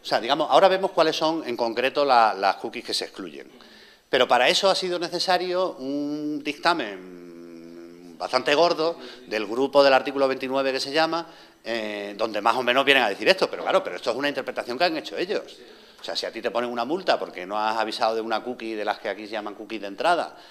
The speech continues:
eh, y aquí hay un juez español que dice que ese informe del grupo veintinueve no le parece bien, pues, pues no le parece bien, y eso puede pasar, o sea, porque eso no es una ley, lo que, lo que, lo que, digamos, lo que, lo que voy a contar ahora, ¿no? Eh,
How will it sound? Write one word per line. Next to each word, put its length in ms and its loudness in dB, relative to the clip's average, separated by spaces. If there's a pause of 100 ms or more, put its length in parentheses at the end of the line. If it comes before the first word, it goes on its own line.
(280)
eh, 480 -6
y 220 -4
aquí 240 0
hay 100 2
un 80 -2
juez 220 0
español 360 -4
que 100 -10
dice 220 -6
que 60 -4
ese 160 -6
informe 300 -6
del 100 -4
grupo 240 -6
veintinueve 560 -2
no 160 -8
le 100 -4
parece 300 -4
bien, 420 0 (460)
pues, 200 -2 (440)
pues 100 -10
no 80 2
le 80 2
parece 260 -6
bien, 540 -2
y 40 -10
eso 180 0
puede 160 -4
pasar, 380 0
o 40 -10
sea, 100 -10
porque 160 -10
eso 120 -2
no 180 0
es 60 -2
una 200 -12
ley, 300 -4 (340)
lo 120 -8
que, 320 -6
lo 160 -10
que, 200 -8
lo 120 -10
que, 220 -10 (260)
digamos, 460 -6
lo 100 -10
que, 80 -14
lo 80 -8
que 80 -8
voy 80 -6
a 60 -4
contar 260 -6
ahora, 380 -8
¿no? 160 -16 (420)
Eh, 540 -6